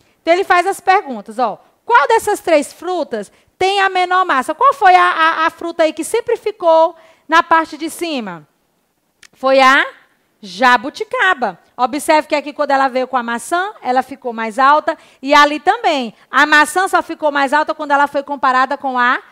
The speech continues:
melancia. Então, a jabuticaba é das três frutas a que tem a menor massa.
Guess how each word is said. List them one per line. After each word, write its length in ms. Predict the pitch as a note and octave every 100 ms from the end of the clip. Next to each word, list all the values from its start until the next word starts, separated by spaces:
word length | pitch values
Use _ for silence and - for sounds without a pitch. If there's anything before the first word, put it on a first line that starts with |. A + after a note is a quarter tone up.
| _ A#3
melancia. 580 | B3 C4 G4 - G3
Então, 200 | F3+ -
a 100 | G3+
jabuticaba 840 | G3 A#3+ C#4+ F#4+ - D4+ C#4 C#4+ D4+ -
é 160 | C4+
das 280 | B3 D#4 F4
três 340 | D#4+ C#4+ E4+
frutas 400 | - C4+ C#4+ C4
a 140 | C4 B3+
que 180 | B3 C#4
tem 200 | - B3
a 60 |
menor 440 | B3 A#3+ A3 A3+ - _ _
massa. 540 | A3 A3+ F#3 F3+ -